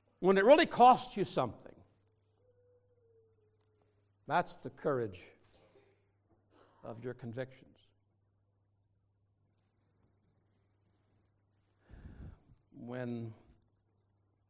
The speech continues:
Peter himself was inconsistent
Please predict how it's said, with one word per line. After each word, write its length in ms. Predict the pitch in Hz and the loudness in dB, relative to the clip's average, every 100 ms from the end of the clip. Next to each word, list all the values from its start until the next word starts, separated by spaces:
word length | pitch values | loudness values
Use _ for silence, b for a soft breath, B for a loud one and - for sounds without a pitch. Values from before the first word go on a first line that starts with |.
| _ | _
Peter 280 | - 180 156 | -2 -2 -2
himself 680 | 131 117 - 185 165 117 - | -6 -8 -6 0 0 -2 -10
was 320 | 135 127 113 | -8 -8 -6
inconsistent 960 | 147 147 - 120 - 185 - - 110 | -8 -8 -10 -14 -10 -10 -10 -12 -14